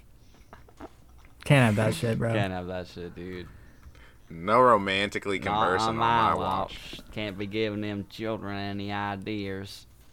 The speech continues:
Speaker 3: I got fucking grand
Speaker 2: You did,
Speaker 3: slammed,
Speaker 2: dude.
Speaker 3: bro.
Speaker 2: You're out
Speaker 3: Holy
Speaker 2: of the
Speaker 3: shit.
Speaker 1: You did.
Speaker 2: park, bitch. Home run. <laughs>
Speaker 1: <laughs> Alex is,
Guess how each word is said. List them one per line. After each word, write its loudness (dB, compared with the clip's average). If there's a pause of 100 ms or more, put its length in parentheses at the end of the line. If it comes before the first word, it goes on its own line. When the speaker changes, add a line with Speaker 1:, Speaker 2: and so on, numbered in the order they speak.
(1800)
Speaker 3:
I 4
got 8
fucking 4
grand 0
Speaker 2:
You 0
did, 2
Speaker 3:
slammed, 0
Speaker 2:
dude. 0
Speaker 3:
bro. 0
Speaker 2:
You're 4
out 6
Speaker 3:
Holy 4
Speaker 2:
of 0
the -4
Speaker 3:
shit. 0
Speaker 1:
You 10
did. 10
Speaker 2:
park, 2
bitch. -2
Home -4
run. -2 (180)
<laughs> -
Speaker 1:
<laughs> 2
Alex 12
is, 6